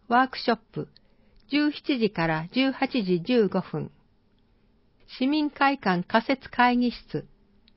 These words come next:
丸井ファミリー式八階。呼吸で内側から温める美筋。美は美しい。筋は筋肉の筋。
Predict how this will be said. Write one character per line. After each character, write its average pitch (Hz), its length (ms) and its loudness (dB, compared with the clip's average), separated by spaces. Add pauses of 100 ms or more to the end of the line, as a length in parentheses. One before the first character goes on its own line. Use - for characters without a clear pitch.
(220)
丸 254 280 0
井 285 60 0
フ - 80 -14
ァ 277 120 2
ミ 220 120 2
リ 170 200 0
ー - 20 -10
式 - 260 -2
八 - 300 -10
階。 - 260 -6 (1500)
呼 233 120 2
吸 262 340 2
で 220 220 2
内 240 260 -2
側 285 240 2
か 277 160 0
ら 254 140 4
温 262 360 0
め 208 140 2
る 165 220 -4 (300)
美 226 200 0
筋。 208 320 2 (760)
美 269 140 0
は 170 220 -4
美 190 360 -4
し - 120 -12
い。 156 180 -6 (380)
筋 254 180 0
は 175 200 -2
筋 254 140 2
肉 165 280 -2
の 156 160 -6
筋。 160 240 -4